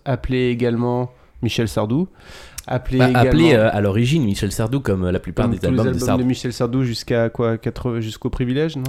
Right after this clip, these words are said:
Speaker 1: C'est ça ?
Speaker 2: Jusqu'au, jusqu'au bac G, je crois.
Speaker 1: Jusqu'au bac G.
Speaker 2: On
Speaker 1: Et
Speaker 2: se pose la question à chaque podcast et
Speaker 1: ouais,
Speaker 2: on,
Speaker 1: et
Speaker 2: et
Speaker 1: on
Speaker 2: on
Speaker 1: n'arrive à jamais avoir la réponse.
Speaker 2: <laughs> Faudrait qu'on se le marque sur un écriteau.
Speaker 1: Oui, mais c'est, ça serait, c'est tellement plus drôle d'être flou à chaque fois. <laughs>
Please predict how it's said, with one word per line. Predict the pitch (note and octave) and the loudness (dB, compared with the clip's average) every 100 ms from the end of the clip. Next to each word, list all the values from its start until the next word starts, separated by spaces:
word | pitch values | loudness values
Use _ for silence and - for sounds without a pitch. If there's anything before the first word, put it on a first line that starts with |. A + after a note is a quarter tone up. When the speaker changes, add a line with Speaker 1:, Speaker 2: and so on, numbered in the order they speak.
| D3 | -6
Speaker 1:
C'est | B2+ | -6
ça ? | |
Speaker 2:
Jusqu'au, | A2 C3+ C3 B2 A#2+ A#2 A2+ A2+ A2 | -6 -6 -2 0 2 2 2 0 -2
jusqu'au | G#2 - | -4 -4
bac | B2 F3 | -2 0
G, | G#2 G#2+ | 0 0
je | G2 | -2
crois. | - G#2+ - - - | -4 -6 -8 -20 -12
Speaker 1:
Jusqu'au | - - | -6 -4
bac | A#2+ G#2+ | -4 -6
G. | G#2 - _ _ _ _ _ - - - - - - - - | -10 -16 _ _ _ _ _ -20 -20 -20 -20 -20 -20 -16 -2
Speaker 2:
On | |
Speaker 1:
Et | D3+ | 2
Speaker 2:
se | D#3 | 4
pose | D#3 E3+ | 4 2
la | C#3+ | 2
question | C3+ C3 E3+ | 0 -2 0
à | C3 | 0
chaque | D3+ - | -2 -2
podcast | C#3 - - D3+ - A#2+ | -4 -2 0 0 0 2
et | |
Speaker 1:
ouais, | A#2 - | 4 6
Speaker 2:
on, | A#2+ - - | 4 2 -2
Speaker 1:
et | - D#3 | 4 6
Speaker 2:
et | D#3 | 8
Speaker 1:
on | |
Speaker 2:
on | |
Speaker 1:
n'arrive | D3+ D#3 F#3 | 8 6 6
à | D#3+ | 4
jamais | C#3+ D3 D#3 | 4 2 0
avoir | D#3 C3+ C3 | 0 0 2
la | B2 | 2
réponse. | B2+ - | 0 -4
Speaker 2:
<laughs> | B2 | -4
Faudrait | C#3+ D#3 | 2 2
qu'on | C3+ | 2
se | - | 2
le | C#3 | 2
marque | C3 D3 - | 2 0 -2
sur | - A#2+ | -2 0
un | A#2+ | 0
écriteau. | A#2 C3 C3 A#2+ | -2 -4 0 4
Speaker 1:
Oui, | F3 | 4
mais | G3 F3 | 4 0
c'est, | - | -2
ça | D3+ E3 | -4 -4
serait, | - D3+ | -2 -4
c'est | - | -4
tellement | D3+ E3 D#3+ | 0 2 4
plus | D3 | 2
drôle | D3+ D3 | 4 4
d'être | D#3 C#3+ - C3 | 4 0 0 0
flou | - D3 | 2 2
à | C#3 | 2
chaque | C3 A#2 | 0 -4
fois. | - | -2
<laughs> | B2 | -4